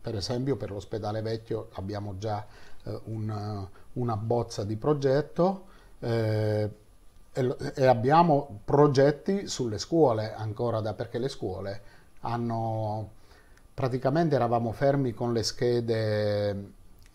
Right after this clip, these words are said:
l'anagrafe scolastica, senza la quale non si può partecipare a nessun bando, era ferma al duemiladieci. Eh, noi le, l'abbiamo praticamente sistemata, scadeva il cinque settembre questa,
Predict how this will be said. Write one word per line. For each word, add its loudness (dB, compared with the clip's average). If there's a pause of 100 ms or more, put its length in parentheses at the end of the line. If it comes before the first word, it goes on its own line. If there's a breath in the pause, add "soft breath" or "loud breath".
(140)
l'anagrafe 0
scolastica, -6 (800 soft breath)
senza 2
la 2
quale 4
non 0
si -4
può 0
partecipare -4
a -8
nessun -4
bando, -2
era 0
ferma -4
al -6
duemiladieci. -8 (420 soft breath)
Eh, -6
noi -4 (100)
le, 0
l'abbiamo -2
praticamente -4
sistemata, -4
scadeva -6
il -6
cinque -6
settembre -8
questa, -8